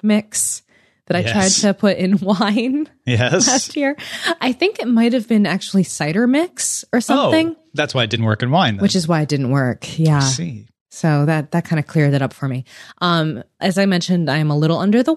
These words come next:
Speaker 1: weather, so I'm
Speaker 2: Mm.
Speaker 1: drinking water.
Speaker 2: That would
Speaker 1: Uh,
Speaker 2: be nice.
Speaker 1: unfortunately, I'm trying to, I have a lot of holiday stuff to do this week, like parties, and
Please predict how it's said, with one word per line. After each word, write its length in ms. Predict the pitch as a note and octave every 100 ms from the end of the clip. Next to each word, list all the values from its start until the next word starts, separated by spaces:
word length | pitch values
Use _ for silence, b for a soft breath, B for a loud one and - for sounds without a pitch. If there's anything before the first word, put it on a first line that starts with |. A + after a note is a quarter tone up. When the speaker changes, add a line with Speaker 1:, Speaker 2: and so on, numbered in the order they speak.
| -
Speaker 1:
weather, 560 | C#3+ B2 C3+ B2 D#3
so 120 | A3+ -
I'm 100 | D3+
Speaker 2:
Mm. 40 |
Speaker 1:
drinking 340 | F#3 F#3+ A#3 G#3+
water. 420 | D3 C#3+ C#3 G#3 b b b b
Speaker 2:
That 120 | C#3+
would 100 | C3+
Speaker 1:
Uh, 40 | B2+
Speaker 2:
be 80 | D#3+
nice. 60 |
Speaker 1:
unfortunately, 600 | C#3 C#3 - A#2 B2+ C3+
I'm 100 | -
trying 360 | C3+ - G#3 G#3
to, 180 | - F3+
I 40 |
have 160 | F3 E3+
a 40 |
lot 200 | D#3+ D#3
of 80 | D#3
holiday 400 | - D#3 E3 E3+
stuff 320 | E3+ - F3
to 100 | -
do 180 | E3+ F3+
this 240 | F3+ F3
week, 240 | F3+ F3+ -
like 160 | C#3+ -
parties, 640 | D3 C#3+ D3+ D3 D3 -
and 340 | C3 B2 A#2+